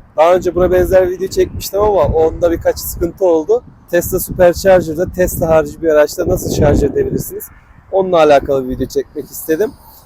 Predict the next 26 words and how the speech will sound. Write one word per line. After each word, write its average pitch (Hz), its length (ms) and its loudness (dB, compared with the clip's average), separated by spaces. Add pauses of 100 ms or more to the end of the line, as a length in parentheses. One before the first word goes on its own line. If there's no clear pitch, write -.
(180)
Ee, 143 180 -4
daha 165 180 6
önceki 175 320 -2
videom 175 340 -2
da 156 120 2
bayağı 160 280 6
izlenme 160 500 2
almıştı. 190 580 2 (480)
Ee, 143 460 6
bilmeyen 190 380 2
birçok 196 260 -6
insan 196 440 0
var. 190 160 4 (460)
Nasıl 165 360 -2
şarj 156 340 2
oluyor, 147 380 0
işte - 180 -6
ekranı 151 380 0
yok, 151 220 0
uygulaması 151 600 -4
nasıl 147 340 -6
vesaire. 165 560 0
Tesla'nın 190 460 0 (380)
kendine 180 340 -2
ait 185 220 0 (100)
bir 175 140 -12